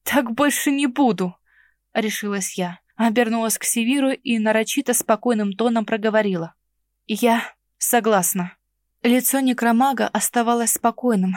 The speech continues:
но глаза его сузились, как у довольного кота. Генрих вздрогнул и схватил меня за предплечье. "На что согласна?" Я вырвала руку и, окинув инститора ледяным взглядом, выпалила.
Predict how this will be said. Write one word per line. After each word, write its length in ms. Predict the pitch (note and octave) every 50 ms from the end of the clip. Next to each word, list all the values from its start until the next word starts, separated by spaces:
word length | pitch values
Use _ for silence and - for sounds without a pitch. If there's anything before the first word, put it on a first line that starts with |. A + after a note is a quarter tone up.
| - -
но 160 | G#3+ G#3+ G#3+
глаза 320 | G3 G#3 G#3 G3+ - G#3 G#3
его 200 | G#3+ G3+ G#3 G#3
сузились, 600 | - - C4 B3 A3+ G#3 G3+ F#3 G3+ G3 - -
как 220 | - E4 E4 E4+
у 40 | E4
довольного 600 | B3+ D4+ C#4 C4+ C#4+ C#4 C4+ C4+ C4+ B3+ B3+ B3+
кота. 520 | - C4 C4 B3+ - G3+ E3+ D#3+ D#3+ - _
Генрих 580 | - G3 F3+ F3+ G#3 G#3 G3+ G3 F#3+ G3 F#3+ -
вздрогнул 580 | G3 F#3 F3+ - A3 A#3 B3 A3+ G#3 G#3 G3+ G3
и 140 | - A3+
схватил 460 | G#3 - - A3 G#3 G3 - A3 G#3+ G#3
меня 220 | G#3 G3+ G#3 G3+
за 140 | - G#3+ G3+
предплечье. 680 | G3+ A3 G#3+ - A#3+ B3 A3+ G3 - - - - - _ _ _ _ _ - G3+
"На 180 | G3+ G3+ G3
что 340 | F#3+ F#3+ - - A#3+ A3+ G#3
согласна?" 720 | - - G#3 G3 F3+ G#3 G#3+ G3+ F3 - - F#3 F#3 F3+ - _ _ _ _ _ -
Я 200 | C4 C4 D#4 D#4
вырвала 440 | C#4+ E4 D#4 D4 C4+ C4+ C4+ C4+ C4+
руку 240 | D4 C#4+ - - A#3+
и, 40 |
окинув 460 | A#3 A3+ - - C4+ B3 A#3 - - A#3
инститора 460 | A3 - - - C#4+ B3+ B3 A3+ A3+
ледяным 440 | A3 A3+ G3+ A3+ A3+ A3+ A3+ A3 G#3
взглядом, 540 | G#3 - A3 A3+ A#3+ A#3+ A3 A#3 A3 A3 - -
выпалила. 640 | G3+ G#3 B3 A#3+ - G3+ F#3 F#3 F3 F3 F3 -